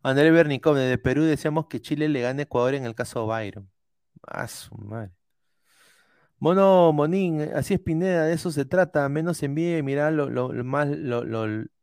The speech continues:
ah, y a mirar los logros, fortalecer las habilidades blandas. No, muy cierto, muy cierto, muy cierto. A ver, vamos a seguir con el Notiladra, de ahí también vamos a también ya cerrar, porque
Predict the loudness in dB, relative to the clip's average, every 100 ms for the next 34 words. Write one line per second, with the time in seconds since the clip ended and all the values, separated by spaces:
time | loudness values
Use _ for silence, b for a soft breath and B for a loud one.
0 | _ -8 -2 -2 -4 -8 -6 -4 -2 -2
1 | -2 0 2 2 0 -4 -6 -4 -2 -2
2 | -4 -4 -4 -4 -2 -2 -2 -2 -4 -6
3 | -10 -18 _ _ _ _ _ _ _ _
4 | _ _ _ _ -12 -8 -8 -6 -8 -8
5 | _ -20 _ _ _ _ _ _ _ _
6 | _ _ _ _ _ _ _ _ _ _
7 | _ _ _ _ _ _ _ _ _ _
8 | _ _ -20 -20 -20 -20 _ _ _ _
9 | _ 0 2 2 0 -8 -8 -8 -4 -2
10 | -2 -4 -6 -10 -8 -8 -6 -8 -8 -6
11 | -2 0 0 -2 -4 -6 -8 -8 -10 -12
12 | -12 -10 -10 -10 -8 -6 -6 -8 -10 -10
13 | -8 -10 -4 0 2 2 -2 -10 -8 -8